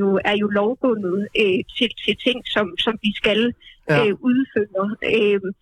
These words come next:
Speaker 1: men uanset om, om, uanset om dele af regningen ender ved Randers Kommune, eller om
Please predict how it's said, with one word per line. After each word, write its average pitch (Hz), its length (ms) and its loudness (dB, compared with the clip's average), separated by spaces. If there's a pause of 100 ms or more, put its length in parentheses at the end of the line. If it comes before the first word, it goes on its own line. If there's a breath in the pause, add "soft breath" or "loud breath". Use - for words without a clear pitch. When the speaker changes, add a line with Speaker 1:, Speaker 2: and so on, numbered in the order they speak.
(180 soft breath)
Speaker 1:
men 240 200 2
uanset 254 640 -2
om, 196 220 0
om, 214 200 0 (380)
uanset 285 440 0
om 220 140 0
dele 262 360 2
af 202 100 0
regningen 214 480 -2
ender 226 240 0
ved 202 140 0
Randers 220 360 -2
Kommune, 226 720 -2
eller 208 180 0
om 196 260 -2